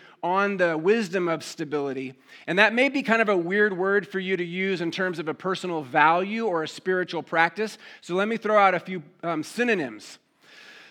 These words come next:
When we're talking about stability, we're talking about perseverance. We're talking about steadfastness. That's the word that often shows up in the Psalms. We're talking about staying put. We're talking about holding on.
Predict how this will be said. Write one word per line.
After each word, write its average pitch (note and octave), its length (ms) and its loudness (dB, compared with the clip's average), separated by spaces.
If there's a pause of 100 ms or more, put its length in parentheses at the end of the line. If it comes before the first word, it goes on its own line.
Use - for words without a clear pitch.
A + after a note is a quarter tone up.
(160)
When F#3 100 0
we're F#3+ 80 2
talking C4 260 6
about B3+ 220 10
stability, A3+ 500 4
we're G#3+ 180 2
talking A3+ 360 4
about G3 420 6
perseverance. F#3+ 1300 0 (880)
We're F3+ 100 -6
talking A#3+ 320 6
about G3+ 320 8
steadfastness. G3 2000 4
That's F3 260 2
the G#3 100 -2
word G3 180 0
that F#3+ 120 -4
often F3 300 -2
shows E3+ 260 -4
up E3+ 140 -6
in E3 80 -4
the D#3 80 -4
Psalms. C3+ 640 -6 (580)
We're E3+ 120 -4
talking A#3+ 320 4
about G3 260 6
staying A3+ 760 2
put. G3+ 320 -2 (1300)
We're D#3+ 100 -6
talking G#3+ 280 6
about A3 240 8
holding G#3 440 2
on. F#3+ 520 0